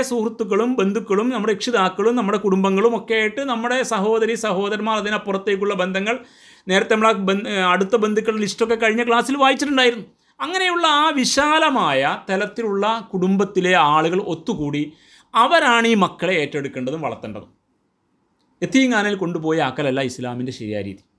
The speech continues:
എന്താണ് അതിൻ്റെ കാരണം? യതീംഖാന എന്നത് ആ സ-, കാലഘട്ടത്തിൽ നിവൃത്തിയില്ലാതെ ഉണ്ടായ ഒരു സംവിധാനമാണ്. പിന്നീട് നമ്മളതിനെ നടത്തിയപ്പോൾ എന്താ സംഭവിക്കുക? മരിച്ചു കഴിഞ്ഞാൽ ആ കുടുംബത്തിലെ മക്കളെ കുറച്ച് ദിവസം കഴിയുമ്പോൾ പിന്നെ അല്ലെങ്കിൽ അടുത്ത അധ്യയന വർഷത്തെ യതീംഖാനയെ കൊണ്ടാക്കും. ഈ കുടുംബ-, ഈ മക്കൾക്ക്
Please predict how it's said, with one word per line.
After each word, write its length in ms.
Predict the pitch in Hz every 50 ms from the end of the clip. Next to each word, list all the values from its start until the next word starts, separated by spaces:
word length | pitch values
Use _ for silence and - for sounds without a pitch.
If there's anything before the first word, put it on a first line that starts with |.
| _ _ _ _ _ _ _ _ _ _ _ _ _ _ _ _ _ _ _ _ _ _ -
എന്താണ് 260 | 226 262 285 285 269
അതിൻ്റെ 180 | 262 254 247 240
കാരണം? 380 | 214 196 190 190 196 202 202 196 196 - _ _ _ _ _ _
യതീംഖാന 640 | - 208 190 - 320 392 381 359 330 302 285 269 269 269 269
എന്നത് 260 | 277 - 220 233 240 254
ആ 100 | 247 247
സ-, 200 | 247 247 220 220
കാലഘട്ടത്തിൽ 560 | 190 196 196 214 233 247 247 233 220 226 220 226
നിവൃത്തിയില്ലാതെ 600 | 220 220 226 240 240 - 294 294 285 277 277 269
ഉണ്ടായ 200 | 262 247 240 226
ഒരു 80 | 220 -
സംവിധാനമാണ്. 640 | 185 185 180 175 160 160 143 131 123 110 98 90 - - _
പിന്നീട് 260 | _ - 254 294 311
നമ്മളതിനെ 380 | 339 311 302 302 311 294 302 285
നടത്തിയപ്പോൾ 440 | 247 240 254 254 262 294 269 277 247
എന്താ 140 | 233 247 233
സംഭവിക്കുക? 460 | 220 214 208 220 214 220 220 220 226
മരിച്ചു 460 | 226 226 226 240 254 240 247 - 269
കഴിഞ്ഞാൽ 380 | 269 254 233 233 226 220 214 220
ആ 60 | 220
കുടുംബത്തിലെ 480 | - 196 185 190 202 208 202 233 214
മക്കളെ 380 | 196 175 156 - - 156 175 214 262 - - _ _ _ _ _ _ _ _ _ _ _ _ _ _ -
കുറച്ച് 180 | 226 214 214 247
ദിവസം 180 | 240 208 233 233
കഴിയുമ്പോൾ 420 | 220 196 185 185 190 196 202 240 233
പിന്നെ 220 | - 214 202 208 214
അല്ലെങ്കിൽ 240 | 208 202 208 214
അടുത്ത 200 | 196 180 190 190
അധ്യയന 360 | 226 196 170 160 185 196 202 196
വർഷത്തെ 280 | 180 160 - 180 190
യതീംഖാനയെ 440 | 180 185 190 185 185 180 170 170 165
കൊണ്ടാക്കും. 380 | 156 135 123 120 113 110 120 160
ഈ 120 | 190 220
കുടുംബ-, 540 | 247 240 208 202 226 220 220 220 208 208 208 220
ഈ 100 | 214 214
മക്കൾക്ക് 520 | 226 214 190 202 - 214 170 - - 147